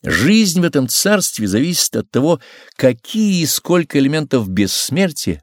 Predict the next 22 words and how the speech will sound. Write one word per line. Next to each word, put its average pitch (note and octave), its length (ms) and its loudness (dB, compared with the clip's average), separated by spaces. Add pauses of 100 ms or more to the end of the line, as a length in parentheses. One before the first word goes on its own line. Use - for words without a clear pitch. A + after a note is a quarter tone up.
принадлежащих F2+ 800 -2
высшей F2+ 260 -4
триаде, G2+ 400 -4 (460)
сумел F#2+ 300 0
он G2 100 2
собрать G#2 460 0
через - 260 -8
свои F#2+ 220 -4
низшие G2 320 -4
оболочки. G2 460 -10 (1120)
Если A#2 320 2
все A#2+ 220 2
думы B2 480 4
и A2 180 0
мысли, A#2 520 0 (240)
и A2+ 180 4
чувства - 440 -2
его A#2 160 4
относились A2 500 -2
лишь A2 160 0
к - 140 -18
телу, C#3+ 580 2